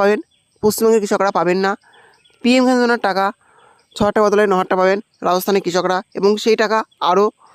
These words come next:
শীঘ্রই বাড়তে চলেছে। রাজস্থানের কৃষকরা পেতে চলেছেন ছ হাজার টাকা বদলে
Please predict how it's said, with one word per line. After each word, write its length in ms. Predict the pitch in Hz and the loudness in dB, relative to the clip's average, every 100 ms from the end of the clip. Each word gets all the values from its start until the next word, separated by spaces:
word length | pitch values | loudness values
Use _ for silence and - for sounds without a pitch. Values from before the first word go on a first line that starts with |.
| - _ | -20 _
শীঘ্রই 280 | - 196 214 | -4 0 2
বাড়তে 160 | 196 196 | 0 0
চলেছে। 240 | 190 190 202 - _ _ - _ | 0 0 -4 -8 _ _ -20 _
রাজস্থানের 280 | 180 190 220 | -6 -2 -2
কৃষকরা 200 | 208 214 | 0 -2
পেতে 100 | 196 196 | 0 0
চলেছেন 200 | 208 208 - _ | 0 -2 -6 _
ছ 20 | - | -4
হাজার 160 | 262 - | -2 0
টাকা 100 | 196 | 2
বদলে 180 | 185 | 2